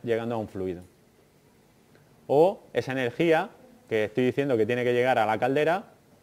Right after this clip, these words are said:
puede venir del carbón, puede venir de la energía nuclear o puede venir de la energía solar. En este caso, esta es una foto de la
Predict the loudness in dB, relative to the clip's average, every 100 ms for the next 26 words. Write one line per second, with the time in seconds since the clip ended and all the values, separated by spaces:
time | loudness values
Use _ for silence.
0 | _ _ _ -2 0 2 -2 -2 -2 -2
1 | -2 -2 -2 -4 -4 -2 -2 -2 -2 -2
2 | -2 -2 -6 -6 -4 -2 0 0 0 0
3 | -2 -2 -4 -6 -4 -6 -6 -10 -8 -8
4 | -6 -2 -2 0 -4 -4 -2 -2 -2 -4
5 | -6 -2 0 0 0 -2 -6